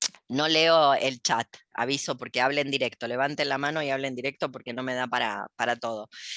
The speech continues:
Em, pero básicamente nunca le dejó nadie una,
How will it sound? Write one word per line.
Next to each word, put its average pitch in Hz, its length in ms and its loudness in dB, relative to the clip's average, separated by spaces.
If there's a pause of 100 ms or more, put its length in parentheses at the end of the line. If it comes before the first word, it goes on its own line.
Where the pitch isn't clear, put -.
(380)
Em, 127 640 2
pero 131 300 2
básicamente 190 720 2
nunca 233 240 4
le 233 100 6
dejó 285 340 4
nadie 226 720 6
una, 143 920 0